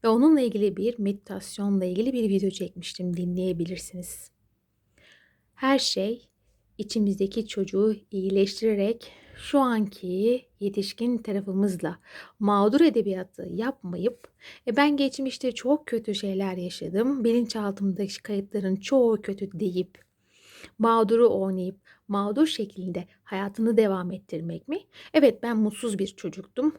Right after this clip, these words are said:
öfkeli bir çocuktum. Evet, kabul ediyorum ama şu an her şey benim elimde. Ben bunu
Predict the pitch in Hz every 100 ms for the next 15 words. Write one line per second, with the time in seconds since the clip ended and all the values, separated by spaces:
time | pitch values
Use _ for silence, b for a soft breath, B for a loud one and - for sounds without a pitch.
0 | - 175 - 208 214 214 202 185 160 -
1 | 262 311 - _ 185 220 - - 196 240
2 | 202 185 190 277 B B B 214 202 -
3 | - 233 202 254 - _ _ - 214 214
4 | 202 196 185 180 170 170 175 185 - _
5 | _ _ B B B B 247 262 220 190
6 | 185 202 294